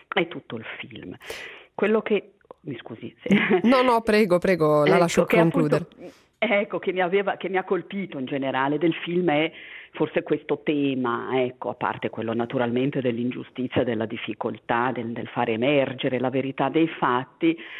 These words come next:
Speaker 1: ma quello relativo alla percezione sociale del fenomeno droga, perché è abbastanza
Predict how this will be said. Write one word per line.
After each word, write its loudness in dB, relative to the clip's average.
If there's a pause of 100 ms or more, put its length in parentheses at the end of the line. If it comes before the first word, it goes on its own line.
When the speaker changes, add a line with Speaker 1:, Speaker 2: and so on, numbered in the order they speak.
(380)
Speaker 1:
ma 2
quello 2
relativo 2
alla 2
percezione -4
sociale 0
del -4
fenomeno 0
droga, -2
perché -14
è -6
abbastanza -4